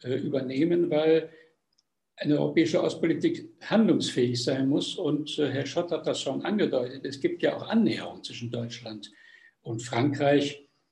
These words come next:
Deutschland hat nicht nur jetzt seit Nawalny, sondern seit zweitausendvierzehn eine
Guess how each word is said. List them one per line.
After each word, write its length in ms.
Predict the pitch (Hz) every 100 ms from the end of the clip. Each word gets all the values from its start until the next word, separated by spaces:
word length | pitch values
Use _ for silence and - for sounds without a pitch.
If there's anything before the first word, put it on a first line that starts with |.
| _ _ _ -
Deutschland 560 | 131 - 147 135 -
hat 360 | 120 - - - 120
nicht 300 | 156 - 143
nur 80 |
jetzt 400 | - 131 - -
seit 240 | 120 117 120
Nawalny, 540 | 117 113 143 170 143
sondern 320 | 123 117 113
seit 180 | 113 -
zweitausendvierzehn 1040 | - 123 - 117 113 - 175 175 - 107 107
eine 320 | 107 101